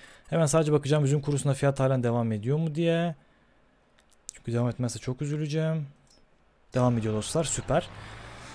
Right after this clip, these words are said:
Ve böyle şimdi bütün bu paletleri dolduracağız bizim pick-up'a. Tabii tek seferde olmaz.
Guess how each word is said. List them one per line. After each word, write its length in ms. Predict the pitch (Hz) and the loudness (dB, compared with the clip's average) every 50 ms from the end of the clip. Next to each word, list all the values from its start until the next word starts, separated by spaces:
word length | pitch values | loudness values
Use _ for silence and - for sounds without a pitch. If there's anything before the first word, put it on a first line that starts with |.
| - - - - - - - - | -18 -18 -18 -18 -18 -6 4 6
Ve 160 | 175 185 160 | 6 8 8
böyle 240 | 175 185 180 165 143 | 8 8 8 8 8
şimdi 480 | - - 143 139 143 165 185 196 165 - - - - - - - - - - - - | 6 6 4 6 6 6 6 4 4 2 -4 -12 -14 -16 -16 -16 -16 -16 -14 -8 -8
bütün 340 | 147 139 - 170 170 156 147 | -6 -2 0 2 2 4 2
bu 60 | 139 | 2
paletleri 480 | 143 143 135 131 135 - 151 170 160 | 4 4 4 4 4 2 2 2 4
dolduracağız 500 | 156 156 151 156 151 139 131 143 160 143 | 4 4 4 4 2 2 2 2 2 0
bizim 180 | 135 131 147 147 | 0 -2 -2 -2
pick-up'a. 340 | - - - 139 117 143 156 | -2 0 2 2 2 2 0
Tabii 200 | - 147 127 - | -2 -2 -4 -4
tek 120 | 131 117 | -4 -6
seferde 260 | 113 117 110 113 110 | -4 -4 -4 -4 -4
olmaz. 480 | 104 107 123 165 202 - - - - - | -4 -4 0 0 0 0 0 -6 -8 -10